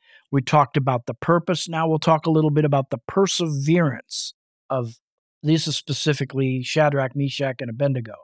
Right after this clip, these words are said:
"Therefore, at the time, certain Chaldeans came forward and accused the Jews." See, when you stand for God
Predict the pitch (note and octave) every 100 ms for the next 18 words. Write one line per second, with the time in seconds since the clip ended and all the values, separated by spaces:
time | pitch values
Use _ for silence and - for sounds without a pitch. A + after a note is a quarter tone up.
0 | _ _ _ - - - D#3 A3 G#3 A3
1 | E3+ D3+ - D#3+ C3+ C3+ C#3+ - F#3 A3+
2 | F#3 F3 F3 D#3 D#3+ C3 C3+ - F3 A#3
3 | A3+ D#3 D#3+ B2 B2+ E3 - _ - -
4 | - D3+ D3 - F#3+ F3 - D3+ C#3 D#3+
5 | B2+ G2+ - - - A#3 A#3 A#3 B3 -
6 | A#3 A3 G3+ E3+ C#3 C#3+ B2+ G#2+ A2+